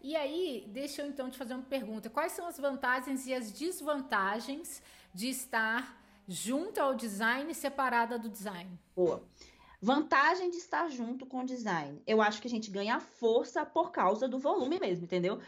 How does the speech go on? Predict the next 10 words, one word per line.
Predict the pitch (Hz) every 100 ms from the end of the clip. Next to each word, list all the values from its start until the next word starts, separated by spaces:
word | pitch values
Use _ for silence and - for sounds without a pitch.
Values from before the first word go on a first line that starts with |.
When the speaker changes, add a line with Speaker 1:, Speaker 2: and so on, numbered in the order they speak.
| - -
Speaker 2:
Quanto | 254 269
maior | 254 285 277 262 359
o |
time, | - 247 - -
<laughs> |
maior | 254 254 240 403
força | 233 311 302
a |
gente | 294 240
tem. | - 214 175